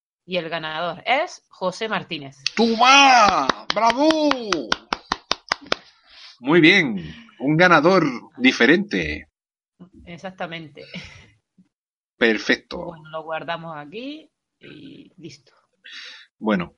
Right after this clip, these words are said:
Speaker 2: pues an-
Speaker 1: Enhorabuena al ganador.
Speaker 2: Exacto. Entra en el sorteo final de temporada. Ya hemos dicho que habrá tres premios. Y ya, pues si os parece, chicas, eh, bueno,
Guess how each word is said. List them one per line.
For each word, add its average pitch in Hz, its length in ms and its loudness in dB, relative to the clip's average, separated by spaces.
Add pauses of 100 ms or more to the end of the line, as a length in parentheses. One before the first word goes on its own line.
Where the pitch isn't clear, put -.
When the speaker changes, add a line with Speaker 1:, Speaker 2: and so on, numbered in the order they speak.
Speaker 2:
pues 98 520 2 (100)
an- 240 140 2
Speaker 1:
Enhorabuena 190 520 -8
al 180 100 -6
ganador. 165 480 -10
Speaker 2:
Exacto. 175 720 -2
Entra 110 320 0
en 117 80 2
el 110 60 2
sorteo 110 320 0
final 175 420 0
de 117 120 -8
temporada. 113 580 0
Ya 131 60 -2
hemos 104 160 -6
dicho 101 200 -4
que 95 80 -4
habrá 92 200 -2
tres - 200 -12
premios. 160 600 -6 (580)
Y 113 220 4
ya, 139 400 4 (160)
pues 117 220 0
si 117 100 2
os 104 80 -4
parece, 117 420 2
chicas, 135 440 2
eh, 95 800 2 (100)
bueno, - 320 -10